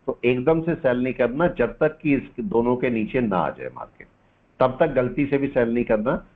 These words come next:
तब तक अपने आप को बाय में ही रखना, अपने आप को बाय में रखना। मार्केट अपना सपोर्ट बनाएगा हो सकता है और तब यहां से ऊपर चले, थोड़ा सा सपोर्ट बना के और फिर ऊपर चलेगा मार्केट।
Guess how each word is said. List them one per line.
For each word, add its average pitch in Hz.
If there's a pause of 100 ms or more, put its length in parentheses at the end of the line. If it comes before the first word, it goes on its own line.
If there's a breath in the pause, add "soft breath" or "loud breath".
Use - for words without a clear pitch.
(180)
तब 127
तक 160
अपने 135
आप 131
को -
बाय 104
में 117
ही 120
रखना, 73 (400)
अपने 139
आप 139
को 160
बाय 104
में 131
रखना। 131 (300 soft breath)
मार्केट 120
अपना 143
सपोर्ट 127
बनाएगा 131
हो 127
सकता 127
है 147
और 147
तब 117
यहां 101
से 98
ऊपर 80
चले, - (640)
थोड़ा 131
सा 135
सपोर्ट 120
बना 113
के 170 (300)
और 107
फिर 139
ऊपर 113
चलेगा 71
मार्केट। -